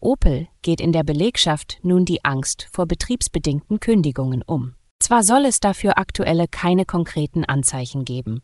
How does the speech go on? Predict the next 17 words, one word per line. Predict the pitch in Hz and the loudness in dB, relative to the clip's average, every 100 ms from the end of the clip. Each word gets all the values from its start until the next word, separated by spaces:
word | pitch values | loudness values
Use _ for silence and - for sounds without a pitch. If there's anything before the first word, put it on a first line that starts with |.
| _ | _
dennoch | 214 247 143 - | 2 4 2 2
will | 170 165 | 0 2
der | 156 | 2
Betriebsrat | - - - 190 - - 147 147 - | 0 -6 -2 -2 0 -2 0 -2 -2
mit | 147 | -2
seinem | - 143 135 | 0 0 0
Rücktritt | 135 196 - - 135 127 - - _ - | 0 -2 0 -6 -6 -6 -10 -14 _ -2
angesichts | 190 214 196 185 - | 0 2 2 0 -2
der | - 156 151 | -2 0 -2
dramatischen | - 151 151 160 180 - 170 | -2 0 2 2 0 0 0
Entwicklung | 147 - 170 170 156 | 0 -2 -2 0 0
in | 147 | 0
der | 147 | -2
Branche | 135 143 156 208 214 208 _ _ _ _ | -2 0 2 2 0 -2 _ _ _ _
ein | 208 214 | -2 0
Zeichen | - 196 156 131 | 2 2 0 -4
setzen. | 123 113 - - | -4 -6 -6 -6